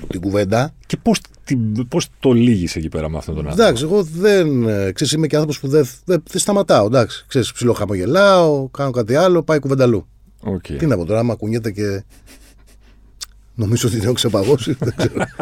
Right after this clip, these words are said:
Speaker 2: <laughs>
Speaker 1: Μακάρι να μπορούσα, ξέρεις, αλλά δεν γίνεται.
Speaker 2: Ναι. Όταν ένα σεφ με την πορεία τη δική σου, παιδί μου, που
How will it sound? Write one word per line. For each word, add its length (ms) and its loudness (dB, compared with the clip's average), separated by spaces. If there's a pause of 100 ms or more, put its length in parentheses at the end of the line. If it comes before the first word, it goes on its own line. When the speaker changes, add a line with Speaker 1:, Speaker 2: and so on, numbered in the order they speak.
(220)
Speaker 2:
<laughs> 380 -8
Speaker 1:
Μακάρι 300 4
να 80 6
μπορούσα, 420 4
ξέρεις, 260 0
αλλά 260 -4 (420)
δεν 180 2
γίνεται. 360 2 (520)
Speaker 2:
Ναι. 400 -2 (460)
Όταν 400 2
ένα 200 2
σεφ 400 2
με 180 0
την 160 -4
πορεία 260 2
τη 100 0
δική 260 0
σου, 300 -6
παιδί 140 -8
μου, 180 -6
που 460 -6